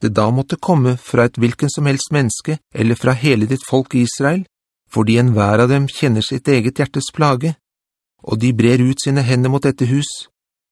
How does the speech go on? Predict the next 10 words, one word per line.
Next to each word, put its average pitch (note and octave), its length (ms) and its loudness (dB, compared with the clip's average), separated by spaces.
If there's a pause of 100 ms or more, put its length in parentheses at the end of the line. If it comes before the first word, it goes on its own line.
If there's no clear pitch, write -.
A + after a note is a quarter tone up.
(300)
måtte A#2 280 2
du C#3 140 0
da B2+ 200 2
høre B2+ 360 2
det C3+ 160 0
fra D#3+ 160 -2
himlene, A2+ 480 0 (180)
ditt A#2+ 220 -2
grunnfestede A#2+ 720 0
bosted, B2+ 600 -4